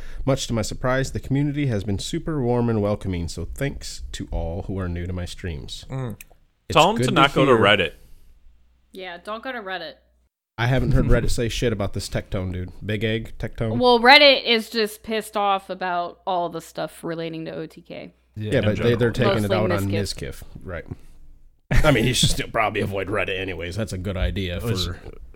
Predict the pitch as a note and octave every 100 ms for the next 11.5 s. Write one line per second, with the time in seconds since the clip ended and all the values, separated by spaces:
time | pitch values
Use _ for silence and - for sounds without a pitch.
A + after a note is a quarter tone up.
0 | - - - - C#3+ D3 B2 B2 - E3
1 | G#2+ A#2 A2 G#2+ A2 G2 A2 G2 F#2 F2+
2 | F#2+ - F#2 - - - - - B2+ D3
3 | A#2+ G2+ F#2+ F2+ F2+ F#2 F#2 F#2+ F#2+ F#2+
4 | - - - F#2+ G2 - - F#2+ G2+ G2+
5 | A#2 E2 - - - G2 F2+ - C2+ -
6 | - - - - B1+ - - _ _ _
7 | _ - _ - C3 F2+ - - G2+ -
8 | - G#2 - - G2 F#2+ E2 G#2+ F#2 F2
9 | E2+ E2+ - - - - - - F#2 F#2+
10 | F#2 F2 F2+ - - - - - _ _
11 | A#2+ B2 A#2 G#2+